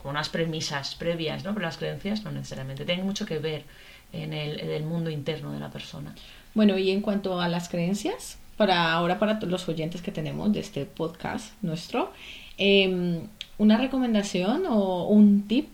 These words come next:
Speaker 2: cuando existe una creencia limitante. Cuando, eh, de-, identificamos una creencia que no nos, no nos sienta bien, que no es armónico con nuestra ecología, que no,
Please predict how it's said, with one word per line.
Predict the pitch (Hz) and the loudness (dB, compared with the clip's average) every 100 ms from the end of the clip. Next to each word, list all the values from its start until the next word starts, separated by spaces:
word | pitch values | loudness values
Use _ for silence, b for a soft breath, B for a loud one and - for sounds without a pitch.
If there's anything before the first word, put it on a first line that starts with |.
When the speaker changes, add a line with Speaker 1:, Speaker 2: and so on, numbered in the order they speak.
| - | -8
Speaker 2:
cuando | 226 220 208 196 180 165 170 175 - | 0 6 6 6 2 0 -2 -8 -8
existe | 208 - 214 208 | -8 -4 -4 0
una | 208 220 | 0 2
creencia | 202 202 | 0 0
limitante. | 233 185 156 165 - - - - b b b b b | 0 -2 -2 -8 -10 -18 -20 -20 b b b b b
Cuando, | 208 196 202 196 190 190 190 190 214 | -2 4 6 6 4 2 0 0 2
eh, | 208 202 | 4 4
de-, | 196 - | 2 2
identificamos | 196 190 202 208 214 208 196 302 330 | 2 2 0 0 0 0 2 0 -2
una | 233 220 | -4 -2
creencia | 208 190 208 254 | -2 -2 -2 -2
que | 262 | 0
no | 240 214 190 185 180 180 | 2 4 2 -2 -4 -4
nos, | 180 214 214 - - | -2 -2 -2 -10 -14
no | 208 185 180 214 | -10 -6 0 2
nos | 220 | 4
sienta | 214 208 - 156 | 2 0 0 -2
bien, | 151 214 | 0 -2
que | - | -2
no | 226 | -2
es | 196 196 | -2 -2
armónico | 190 180 180 220 262 | -2 -2 0 -2 -2
con | 208 185 | -2 -2
nuestra | 175 175 175 | -4 -4 -6
ecología, | 180 175 170 165 196 | -6 -6 -4 -4 -4
que | - | -2
no, | 208 180 180 185 | -4 -4 -6 -6